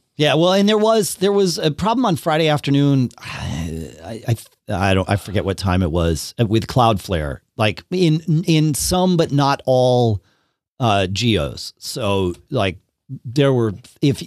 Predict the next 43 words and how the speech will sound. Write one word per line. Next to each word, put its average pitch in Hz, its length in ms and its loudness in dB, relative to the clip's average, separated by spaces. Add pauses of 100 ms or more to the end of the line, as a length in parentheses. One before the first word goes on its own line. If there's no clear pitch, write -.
if 127 160 2
you 139 140 2
were 143 100 2
running, 139 480 2
like, 120 180 0
as 143 200 0
we 131 120 2
do, 117 320 2
we 110 140 0
use 143 240 2
Cloudflare 117 500 0
as 95 140 0
our, 95 400 0
our 92 160 -2
D 98 180 -2
N 90 100 2
S, - 420 -2 (240)
uh, - 260 -10
provider 110 540 2
here 82 340 -2
at, 80 160 -2 (160)
at 78 180 -2
Mac 80 220 -2
Observer 120 340 0
and 95 80 2
Mac 82 180 -2
Geek 117 160 -4
Gab, 101 220 0 (340)
and 135 120 4
they 165 80 4
provide, 160 560 2 (300)
like, 139 160 0
in 160 120 2
addition 151 440 2
to 117 100 -2
D 123 180 0
N 113 100 2
S, 110 440 -2
they 117 220 0
provide 101 460 -2
so 123 520 0
much 92 280 0
more. 90 460 0